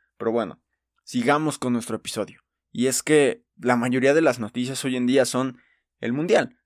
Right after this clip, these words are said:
¿Qué pasa a lo largo de estos canales en televisión abierta durante todo el día?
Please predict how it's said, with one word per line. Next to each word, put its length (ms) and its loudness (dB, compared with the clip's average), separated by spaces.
¿Qué 140 0
pasa 340 0
a 40 2
lo 120 2
largo 320 2
de 80 0
estos 300 -8
canales 440 -4
en 120 -14
televisión 400 -6
abierta 400 -2
durante 360 -14
todo 320 2
el 120 0
día? 280 -2